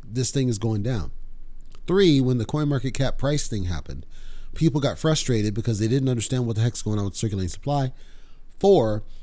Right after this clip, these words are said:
shib refused to do a automated burn mechanic when they should have. And five,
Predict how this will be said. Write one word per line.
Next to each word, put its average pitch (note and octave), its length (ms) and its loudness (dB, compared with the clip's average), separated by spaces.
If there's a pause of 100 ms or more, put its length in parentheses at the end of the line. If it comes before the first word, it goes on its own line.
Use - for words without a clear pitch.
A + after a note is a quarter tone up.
(140)
shib D3+ 380 0
refused D#3+ 500 0
to A2+ 80 -4
do C3+ 320 4
a A2+ 300 -4 (220)
automated C3+ 500 2
burn B2 200 2
mechanic G#2 560 -2
when A2+ 200 0
they G#2+ 140 2
should - 240 2
have. F2+ 180 -2 (260)
And F2+ 220 -4
five, D3 480 2